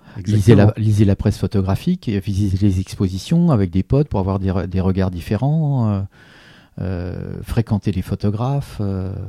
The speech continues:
Speaker 2: Surtout
Speaker 1: voilà.
Speaker 2: fréquentez les photographes, lisez des livres.
Speaker 1: Hmm.
Speaker 2: Au lieu d'acheter un appareil photo à six cents, mille, mille cinq cents, trois mille euros, achetez un livre, euh, entre vingt et cinquante euros.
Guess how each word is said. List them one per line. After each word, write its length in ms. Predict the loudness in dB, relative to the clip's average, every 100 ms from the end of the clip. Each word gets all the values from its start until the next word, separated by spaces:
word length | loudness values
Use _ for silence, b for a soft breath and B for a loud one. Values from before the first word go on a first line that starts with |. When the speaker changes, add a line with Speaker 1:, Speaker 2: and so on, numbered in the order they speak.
| -12
Speaker 2:
Surtout 0 |
Speaker 1:
voilà. 300 | -4 -2 0
Speaker 2:
fréquentez 360 | -2 -4 -4 -4
les 80 | -4
photographes, 380 | -2 -2 -2 -2
lisez 220 | -2 -2
des 140 | -2
livres. 340 | -4 -6 -10 -14 _ _ -8
Speaker 1:
Hmm. 140 | -6
Speaker 2:
Au 80 | -2
lieu 160 | 0 2
d'acheter 320 | 0 -2 -4
un 100 | -4
appareil 280 | -4 -4 -6
photo 280 | -6 -6 -4
à 60 |
six 160 | -6 -10
cents, 380 | -12 -8 -6 -6
mille, 580 | -6 -6 -6 -6 -8 -8
mille 240 | -10 -12
cinq 200 | -12 -12
cents, 220 | -10 -12
trois 240 | -12 -12 -10
mille 180 | -6 -6
euros, 260 | -4 -4 -6 b b b b
achetez 300 | -8 -8 -4 -4
un 100 | -2
livre, 400 | -4 -8 -10 -12
euh, 160 | -12
entre 320 | -14 -16 -12 -10
vingt 380 | -6 -6 -6
et 60 | -8
cinquante 440 | -10 -12 -10 -10
euros. 220 | -8 -8